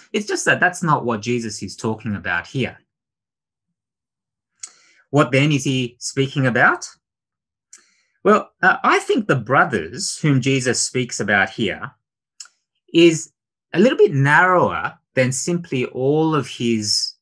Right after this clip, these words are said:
uh, followers. For, uh, turn back with me to, uh, chapter ten of Matthew's Gospel. If you have your Bibles there with you, uh, it'll be, uh, really important to turn back to,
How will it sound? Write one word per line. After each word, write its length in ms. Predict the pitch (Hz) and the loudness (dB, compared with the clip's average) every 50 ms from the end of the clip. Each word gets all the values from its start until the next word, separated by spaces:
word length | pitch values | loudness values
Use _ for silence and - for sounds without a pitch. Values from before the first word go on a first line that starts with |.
| _ - | _ -2
uh, 160 | 110 107 107 | -2 -2 -2
followers. 920 | 107 - - 151 170 180 151 113 90 - - _ - - - - - - _ _ _ _ _ _ _ _ _ _ _ _ _ _ _ _ _ _ _ _ _ | -6 0 2 2 4 4 2 0 -2 -6 -14 _ -16 -14 -14 -14 -14 -16 _ _ _ _ _ _ _ _ _ _ _ _ _ _ _ _ _ _ _ _ _
For, 460 | - 185 185 190 196 180 - - _ _ _ _ _ _ _ _ _ _ _ _ _ _ _ _ - - _ _ | 2 4 6 6 6 4 2 -2 _ _ _ _ _ _ _ _ _ _ _ _ _ _ _ _ -20 -20 _ _
uh, 200 | 151 170 180 175 - | 4 4 4 2 -4
turn 300 | - - - 339 381 349 | -2 0 2 2 2 2
back 300 | - 156 170 180 180 - | 2 2 0 0 0 0
with 180 | 190 165 139 127 | 0 0 2 0
me 300 | 120 107 92 98 147 175 | -2 -2 -2 -4 -6 -8
to, 420 | - - 139 123 120 120 117 - _ | -6 -2 -2 0 2 0 0 -2 _
uh, 240 | - 110 110 104 101 - - _ _ _ _ _ _ _ _ _ - | -4 -2 0 -2 -2 -4 -6 _ _ _ _ _ _ _ _ _ -4
chapter 340 | - 190 175 175 - 143 131 | -2 -2 -2 0 -2 -2 -2
ten 380 | 131 - - - 147 135 123 | -2 -4 -2 0 0 0 0
of 180 | 117 107 110 104 | 0 -2 -2 -4
Matthew's 380 | 110 107 107 107 - 107 92 | -4 -4 -4 -6 -8 -10 -10
Gospel. 380 | - - 98 90 - - - 90 | -8 -10 -10 -10 -12 -14 -16 -16
If 120 | 98 104 | -10 -6
you 80 | 160 160 | -4 -2
have 140 | 196 196 196 | 0 0 0
your 80 | 180 | 0
Bibles 480 | 139 123 117 117 123 123 127 127 113 104 | 0 0 2 2 0 0 -2 -6 -8 -6
there 180 | 104 110 110 107 | -6 -6 -4 -4
with 160 | 104 104 98 | -4 -4 -2
you, 240 | 110 156 - - - _ - _ _ _ _ - | -2 -2 -2 -2 -6 _ -20 _ _ _ _ -2
uh, 140 | 117 113 117 | 0 2 2
it'll 120 | 120 117 | 0 0
be, 300 | 113 123 120 117 - _ _ - | 0 0 -2 -2 -4 _ _ -2
uh, 160 | 127 120 - | -2 -2 0
really 400 | 139 165 190 180 170 151 135 127 | 2 2 4 4 4 2 2 0
important 460 | 120 113 - - 135 139 139 135 127 | -2 -4 -2 0 0 2 2 0 -2
to 100 | - 127 107 104 _ | -4 -8 -10 -10 _
turn 320 | - - 165 160 156 123 | -2 0 0 2 2 2
back 200 | 110 127 123 - | 2 2 0 0
to, 180 | - - 113 | -4 -8 -8